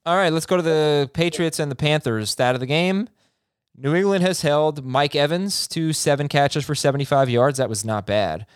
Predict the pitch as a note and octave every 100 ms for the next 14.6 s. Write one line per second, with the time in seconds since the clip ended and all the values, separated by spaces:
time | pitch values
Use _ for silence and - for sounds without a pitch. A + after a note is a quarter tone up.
0 | _ _ B2+ B2+ D3+ C#3+ B2 C3 C3+ C#3+
1 | - C3+ - B2+ C3+ C#3 C3 B2 C#3 -
2 | C3+ - B2+ A#2+ C3 B2+ A#2+ - A#2+ C#3
3 | C3+ G#2+ - B2 B2+ A#2+ C#3+ B2+ - C3
4 | B2+ - C#3+ E3 G2+ F2 G2+ G2+ G#2+ A2+
5 | E3+ D3+ A#2+ A2+ - B2+ - D#3 C3 A2
6 | A#2+ B2 C#3+ D#3 A#2+ A2 - _ _ B2
7 | B2 B2+ C3 - C#3 D3 C3+ A#2 G2+ F2+
8 | G#2+ A#2+ A#2+ C3 B2+ B2+ B2+ B2+ - A2+
9 | D#2+ - _ _ _ _ _ _ A2+ A2+
10 | A2+ A2+ A2+ A2 A2 A2+ G#2 G#2 G#2+ G#2+
11 | A#2 G#2 G#2 G2 G2+ G#2 A2 G2+ G2+ G2
12 | A2 B2 B2 G2+ G#2 A#2 A#2 A2 A2+ A2
13 | A#2 G#2+ - C3+ A#2+ G2 F2 F2+ F2+ F#2+
14 | G#2 F#2 F#2 G2+ G2+